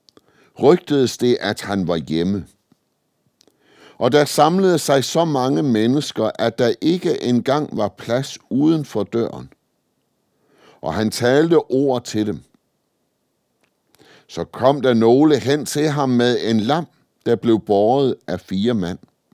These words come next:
Men da de ikke kunne komme hen til Jesus for de mange mennesker, fjernede de taget over det sted, hvor han var.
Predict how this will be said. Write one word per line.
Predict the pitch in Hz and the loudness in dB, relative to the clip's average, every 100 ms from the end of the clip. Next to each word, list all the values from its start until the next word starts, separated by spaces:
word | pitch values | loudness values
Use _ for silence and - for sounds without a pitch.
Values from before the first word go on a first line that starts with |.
| _ _ _ _ _ _ _ _ _ _ _ - - - - | _ _ _ _ _ _ _ _ _ _ _ -20 -20 -20 -10
Men | - 151 | 0 0
da | 160 165 | 2 2
de | 160 165 | 2 0
ikke | 165 185 190 | 0 2 2
kunne | 175 156 156 139 | 0 0 0 0
komme | 131 139 127 | 0 0 0
hen | 113 175 151 | -2 -4 -4
til | - 127 117 | -4 -2 0
Jesus | 143 170 - 131 | 0 0 -4 -8
for | - 127 | -2 0
de | 123 | 0
mange | 110 104 135 | 0 0 0
mennesker, | 147 113 110 131 143 - 90 - _ _ _ - | 0 0 0 -2 -4 -10 -12 -14 _ _ _ -20
fjernede | - 143 147 185 202 180 139 | -4 0 2 2 2 0 0
de | 123 123 | -4 -6
taget | - 165 170 147 87 90 - | -6 -2 0 0 -2 -6 -4
over | 110 113 110 | 0 0 0
det | - 143 | -2 -6
sted, | - - 110 127 139 | -6 -2 0 2 0
hvor | 95 | -4
han | 71 76 71 | -6 -6 -6
var. | 78 104 | -6 -6